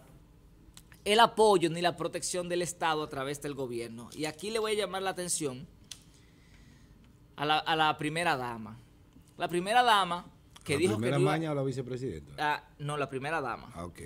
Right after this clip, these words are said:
Speaker 1: Porque la primera dama, que es la esposa de Luis Abinader, Raquel
Speaker 2: Ujú.
Speaker 1: Albaje,
Speaker 2: Sí.
Speaker 1: eh, que dijo que no iba a asumir ningún cargo,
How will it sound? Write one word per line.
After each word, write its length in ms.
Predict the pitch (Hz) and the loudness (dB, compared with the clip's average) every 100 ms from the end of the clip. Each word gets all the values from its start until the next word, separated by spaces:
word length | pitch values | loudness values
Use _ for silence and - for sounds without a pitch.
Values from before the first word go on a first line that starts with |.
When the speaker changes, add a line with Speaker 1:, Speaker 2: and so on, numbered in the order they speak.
| - | -10
Speaker 1:
Porque 220 | - 190 208 | -6 0 0
la 100 | 196 | 2
primera 420 | 190 196 240 247 | 0 0 0 2
dama, 400 | 220 165 156 165 | 4 4 0 -6
que 80 | 170 | -6
es 100 | 165 | -2
la 60 | 190 | 0
esposa 500 | - - 196 196 165 | 0 0 0 0 0
de 60 | |
Luis 140 | 151 175 | -2 -2
Abinader, 520 | 175 175 151 135 143 | -2 0 -2 -2 -4
Raquel 280 | 117 95 156 | -6 -2 -2
Speaker 2:
Ujú. 80 | 165 | -2
Speaker 1:
Albaje, 360 | 135 120 139 - | -6 -8 -14 -14
Speaker 2:
Sí. 240 | - 78 - - - - - - - - | -12 -12 -14 -20 -20 -20 -20 -20 -20 -16
Speaker 1:
eh, 480 | - 156 156 151 139 - | -6 -4 -2 -4 -6 -2
que 100 | 170 | 0
dijo 220 | 208 220 | 2 0
que 120 | 180 | -2
no 60 | 185 | -2
iba 80 | |
a 40 | 196 | -2
asumir 280 | - 185 196 | -2 -4 -4
ningún 300 | 180 190 185 | -4 -6 0
cargo, 420 | 180 151 139 | 0 0 -2